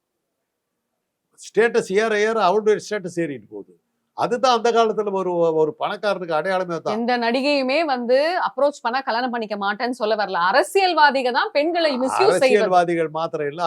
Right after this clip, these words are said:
Speaker 1: அதிகாரிகள்ல இருந்து எல்லாருமே உண்டு. ஒரு பெரிய போலீஸ் அதிகாரி கோ-, பே-, பேர் மாட்டிட்டு முடிச்சுதே அம்மா ஒரு
Speaker 2: "இன்னார்
Speaker 1: காலத்துல.
Speaker 2: கூட இருக்கணும்னு நான் நினைச்சுக்கிறேன்னு" சொல்லி பகிரங்கமா சொல்றாங்க. ஏன் அது ஒரு நல்ல மனசோட கல்யாணம் பண்ணிக்கலாமே,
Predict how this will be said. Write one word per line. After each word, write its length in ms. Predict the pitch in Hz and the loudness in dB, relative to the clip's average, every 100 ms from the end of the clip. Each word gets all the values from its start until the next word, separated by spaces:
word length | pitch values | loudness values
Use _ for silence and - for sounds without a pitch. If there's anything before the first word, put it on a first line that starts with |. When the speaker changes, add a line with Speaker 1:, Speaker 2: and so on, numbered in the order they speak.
| 147 | 0
Speaker 1:
அதிகாரிகள்ல 580 | 156 170 165 156 151 | 0 -2 -2 -2 -4
இருந்து 220 | 147 147 143 | -6 -6 -8
எல்லாருமே 400 | 131 143 131 117 | -4 -4 -6 -12
உண்டு. 180 | 90 _ _ _ _ _ _ _ _ _ _ _ | -20 _ _ _ _ _ _ _ _ _ _ _
ஒரு 120 | 127 123 | -10 -6
பெரிய 240 | 156 220 | -2 -2
போலீஸ் 320 | 196 214 180 | 0 0 2
அதிகாரி 360 | 214 208 202 196 | 0 2 0 0
கோ-, 220 | 185 202 | 0 -2
பே-, 280 | 180 202 208 | 0 -2 -2
பேர் 220 | 180 208 180 | 0 -2 -2
மாட்டிட்டு 400 | 185 196 196 170 | -6 -6 -8 -8
முடிச்சுதே 340 | 196 202 165 | -8 -4 -2
அம்மா 180 | 120 113 | -2 -6
ஒரு 140 | 120 | -10
Speaker 2:
"இன்னார் 220 | - 147 | -4 0
Speaker 1:
காலத்துல. 260 | 226 285 349 | 4 4 4
Speaker 2:
கூட 180 | 311 320 | 2 2
இருக்கணும்னு 500 | 285 294 311 294 339 | 2 -2 -2 0 0
நான் 160 | 330 262 | -2 -4
நினைச்சுக்கிறேன்னு" 640 | 254 - 254 254 277 359 | -6 -6 -4 -2 -2 -4
சொல்லி 260 | - 254 311 339 175 160 | -4 -2 -2 -4 -8 -8
பகிரங்கமா 560 | 185 226 247 247 269 294 | -2 0 0 0 0 -2
சொல்றாங்க. 360 | 247 202 185 185 | -4 -2 -4 -4
ஏன் 240 | 220 330 440 | -4 -2 -2
அது 240 | 381 247 | 0 2
ஒரு 80 | 240 | 4
நல்ல 220 | 226 269 330 | 2 2 0
மனசோட 480 | 277 269 277 254 | -2 -2 0 -2
கல்யாணம் 380 | 330 240 370 381 | -2 -2 -2 -2
பண்ணிக்கலாமே, 540 | 285 214 180 151 175 | -4 -6 -12 -14 -10